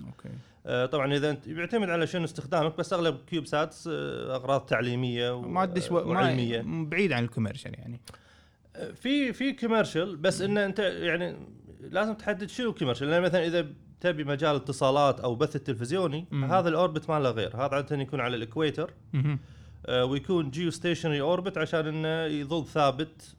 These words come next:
Speaker 2: يغطي نفس المنطقة كل، آه، على طول يعني.
Speaker 1: مهم.
Speaker 2: طول، طول، طول فترة حياته. آه، لكن إذا أنت غرضك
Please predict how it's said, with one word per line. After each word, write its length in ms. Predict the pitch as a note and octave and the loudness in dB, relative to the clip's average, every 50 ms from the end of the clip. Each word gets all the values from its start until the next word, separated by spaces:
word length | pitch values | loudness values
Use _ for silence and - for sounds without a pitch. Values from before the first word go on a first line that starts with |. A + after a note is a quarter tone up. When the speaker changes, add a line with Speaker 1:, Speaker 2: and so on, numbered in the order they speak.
| - | -16
Speaker 2:
يغطي 520 | - - A#2 A#2+ B2 A#2+ D3 D3 D3 - D3 | -14 -10 -8 -8 -4 -2 -4 -4 -2 -4 -4
نفس 220 | C#3 C#3+ - - | -4 -4 -4 -4
المنطقة 360 | C#3+ C3+ C3+ C3 C3 C#3 A#2+ | -4 -2 -2 -2 -4 -6 -10
كل، 380 | A2+ - - C3 A#2+ A#2 A2+ A2 | -10 -6 -4 -4 -4 -4 -4 -6
آه، 580 | G#2 - - G1+ G1+ G1+ G1+ - - - - - | -6 -6 -8 -10 -10 -10 -10 -10 -10 -8 -4 -2
على 160 | B2 C3 B2 | 0 0 0
طول 280 | B2+ D3 A#2+ F#2+ F2+ - | 0 -2 -4 -4 -6 -8
يعني. 160 | - - C3 | -8 -6 -4
Speaker 1:
مهم. 200 | C3 D3 C#3+ C#3 - - - - - _ | -4 -4 -4 -6 -8 -12 -20 -20 -16 _
Speaker 2:
طول، 220 | - D3+ C#3 B2+ B2+ | -6 -4 -4 -4 -4
طول، 260 | C3 B2+ B2+ B2 G#2+ | -6 -6 -6 -6 -8
طول 160 | A2 B2 A#2+ | -8 -8 -8
فترة 260 | A#2 B2 A#2 A2+ A2 | -6 -6 -6 -8 -8
حياته. 340 | - - A2 G2+ F#2+ F#2+ - - - - - - - - - - - - - - | -10 -8 -8 -8 -8 -10 -12 -16 -16 -20 -20 -20 -20 -20 -20 -20 -20 -20 -6 -2
آه، 400 | B2+ B2+ B2+ B2+ B2+ B2+ B2 - | 0 2 4 4 4 2 2 0
لكن 400 | - - D3 D3+ D#3+ D#3+ - F3 | -2 -2 0 0 0 0 0 0
إذا 200 | D#3+ D#3 C#3+ D#3 | 0 0 0 0
أنت 140 | D#3+ - F3+ | 0 0 -2
غرضك 600 | D#3+ D#3+ F3 F3 E3+ D#3 D3+ D#3 - - - | 2 4 4 4 4 4 2 0 0 -2 -16